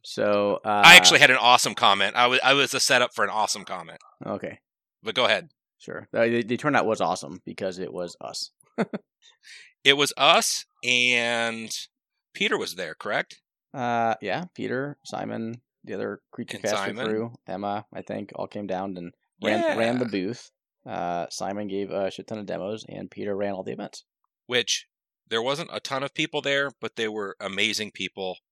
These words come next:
Speaker 2: to meet and play with. Uh, and I thought that was the coolest thing ever. It was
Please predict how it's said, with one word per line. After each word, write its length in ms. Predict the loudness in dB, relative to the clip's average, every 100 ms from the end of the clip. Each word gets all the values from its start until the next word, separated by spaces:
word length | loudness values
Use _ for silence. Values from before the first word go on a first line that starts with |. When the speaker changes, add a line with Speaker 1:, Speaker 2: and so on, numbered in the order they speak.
| _
Speaker 2:
to 100 | -12
meet 360 | -6 -2 -2 -4 -10
and 280 | -10 -10 -12
play 200 | -14 -14
with. 280 | -20 -20 _ _ _ _ _
Uh, 440 | -2 0 -2 -4 -10 -10
and 100 | -2
I 100 | -2
thought 220 | -2 -6
that 160 | -6 -6
was 200 | -8 -12
the 160 | -14 -14
coolest 420 | -12 -10 -8 -8
thing 200 | -10 -12
ever. 320 | -14 -14 -18 -14
It 140 | -14
was 400 | -12 -10 -8 -8